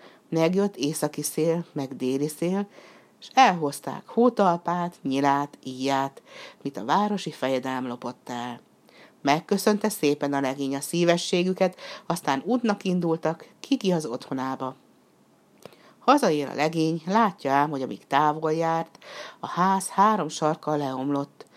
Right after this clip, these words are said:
Öreganyó a negyedik sarkában kuporgott. Elkapta öreganyót, megpörgette maga körül, öreganyó nyomban szépséges leányá változott. A legény ekkor lehántott egy darabkát a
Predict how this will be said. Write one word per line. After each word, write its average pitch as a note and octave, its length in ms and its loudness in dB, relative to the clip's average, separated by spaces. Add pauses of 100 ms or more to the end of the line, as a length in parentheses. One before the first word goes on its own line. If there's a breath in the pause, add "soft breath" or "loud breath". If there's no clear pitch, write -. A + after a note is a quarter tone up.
(360 loud breath)
Öreganyó F#3+ 800 2
a C#3+ 80 -4
negyedik F#3+ 380 0
sarkában C#3+ 680 -2
kuporgott. C3+ 760 -4 (800 loud breath)
Elkapta E3 720 0 (140)
öreganyót, E3 800 0 (240)
megpörgette F3+ 920 2
maga E3+ 260 2
körül, D#3 400 2 (440 loud breath)
öreganyó E3+ 480 2
nyomban F#3+ 480 2
szépséges D#3+ 760 2
leányá C3 500 0
változott. C3+ 720 -2 (480 loud breath)
A F#2 100 -6
legény F3 640 2
ekkor - 280 -4
lehántott E3+ 760 0
egy B2+ 160 -6
darabkát D#3 600 0
a - 60 -12